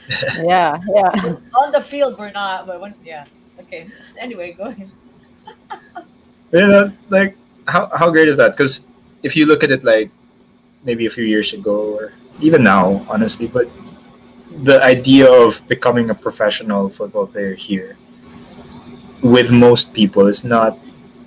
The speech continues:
Speaker 3: it's not so, you know, it's not an idea that's cultivated that much. And for you guys, you know, it, it's already, and I'm saying that it's, there's difficulty already as a, as a, a men's player. And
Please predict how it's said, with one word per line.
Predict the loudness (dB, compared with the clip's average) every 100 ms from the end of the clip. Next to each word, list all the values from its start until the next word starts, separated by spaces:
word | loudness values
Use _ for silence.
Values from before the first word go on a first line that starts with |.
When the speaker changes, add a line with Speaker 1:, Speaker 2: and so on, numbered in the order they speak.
| _
Speaker 3:
it's | -6 0
not | 2 2 0
so, | 0 2 4 4 2 -2 -14 _ _ _ _ _ _
you | -6
know, | -2
it's | -2 2
not | 2
an | 4
idea | 4 2 2 4
that's | 2 0
cultivated | 0 0 0 -6 -6
that | -8 -8
much. | -10 -14 -18 -20 _ _ _ _ _ _ _ _ -4
And | -2 -2 -4 _ -10
for | -2
you | 2 4
guys, | 6 6 4 -2 -12
you | -8 -6
know, | -6 -6
it, | -10 -10 -10
it's | 0
already, | 2 4 2 0
and | 0
I'm | -2
saying | -2 -4
that | -4 -4
it's, | -6 -10 -14 _ 0
there's | 0 0
difficulty | -2 -2 -2 0 0 0 0
already | 2 2 -2 -6 -10
as | -10 -6
a, | -6 -6
as | -10
a, | -8 -8 -10 _ _ _ _ -16
a |
men's | -4 -2 0 -4
player. | -2 -2 -2 -8 _ -20 _ _ _ _ _ _ _ _ _
And | 0 0